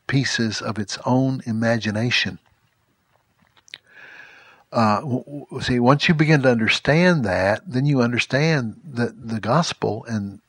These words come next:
the, the delivering, saving power of the gospel is in our returning to the real, returning to the true. And, uh, Leanne addresses this here in, uh,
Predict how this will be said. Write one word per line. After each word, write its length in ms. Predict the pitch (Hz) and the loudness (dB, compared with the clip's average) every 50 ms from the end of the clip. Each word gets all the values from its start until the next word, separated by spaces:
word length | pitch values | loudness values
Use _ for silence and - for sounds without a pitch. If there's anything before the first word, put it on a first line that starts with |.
| _ - | _ -8
the, 180 | 123 113 104 - | -6 -6 -6 -6
the 200 | 117 110 110 101 | -6 -6 -6 -6
delivering, 680 | 98 104 - 117 113 113 123 139 131 131 123 117 110 107 | -6 -4 -2 0 2 2 2 2 0 0 0 -2 -2 -2
saving 640 | - - - 131 127 143 139 120 123 110 101 92 | -4 0 0 2 2 2 0 -2 -4 -6 -6 -6
power 480 | - - - 123 135 147 151 131 107 - | -4 0 4 6 6 6 6 4 2 0
of 160 | - - 98 | -4 -8 -10
the 120 | - - 90 | -10 -10 -8
gospel 600 | 95 92 90 90 - - - - 101 104 104 - - - - - - - - - - - - - - _ | -6 -6 -6 -6 -8 -8 -8 -8 -8 -8 -8 -12 -16 -20 -18 -18 -18 -20 -20 -20 -20 -20 -20 -20 -20 _
is 320 | - 123 131 127 117 - - | 0 2 2 2 2 -2 -4
in 240 | - 131 120 113 110 | -4 -2 -2 -2 -2
our 340 | - - - 110 113 113 110 101 | -4 -4 -2 -2 0 0 -2 -2
returning 1000 | - 110 110 104 - - - - - 139 160 160 147 123 107 101 101 110 113 - _ - | -2 -4 -4 -4 -2 -2 -2 0 2 2 4 4 2 2 -2 -2 -6 -8 -12 -12 _ -4
to 120 | - 117 | -4 0
the 140 | 104 107 101 | 0 0 0
real, 580 | 98 104 120 127 120 104 90 - 87 87 - _ _ | 2 2 2 2 2 2 0 -2 -6 -12 -16 _ _
returning 800 | - 110 107 - - - - 139 147 151 143 120 104 107 113 107 | -6 -6 -6 -2 -2 0 2 2 2 2 2 0 -2 -4 -6 -6
to 100 | - 113 | -6 -6
the 140 | 95 120 - | -6 -8 -6
true. 480 | - - - - 143 139 120 98 87 - - _ _ _ _ - - - - - - - - _ _ _ - _ _ _ _ _ _ _ _ _ _ _ _ _ _ | -4 -2 0 2 2 2 0 -2 -6 -12 -18 _ _ _ _ -20 -20 -20 -20 -20 -20 -20 -20 _ _ _ -20 _ _ _ _ _ _ _ _ _ _ _ _ _ _
And, 360 | - 127 120 110 110 107 107 - _ - | 0 2 2 2 0 -2 -6 -10 _ -4
uh, 260 | - 123 110 107 104 101 | -2 0 0 0 -2 -2
Leanne 600 | - 151 135 151 156 156 156 147 139 127 110 - - - _ - 226 | -2 2 4 6 6 6 6 6 4 0 -4 -10 -18 -20 _ -6 -4
addresses 720 | 135 120 104 101 113 120 123 120 107 - - 123 104 - | -4 -4 -4 -4 -2 0 0 2 0 0 0 -2 -2 0
this 300 | 101 110 110 98 - - | -2 -2 0 0 -2 -2
here 340 | - 127 117 107 110 107 - - | 0 2 2 2 2 0 -2 -4
in, 340 | 113 107 101 101 101 101 117 | -4 -4 -4 -4 -6 -6 -4
uh, 240 | 110 104 98 95 | -4 -4 -4 -4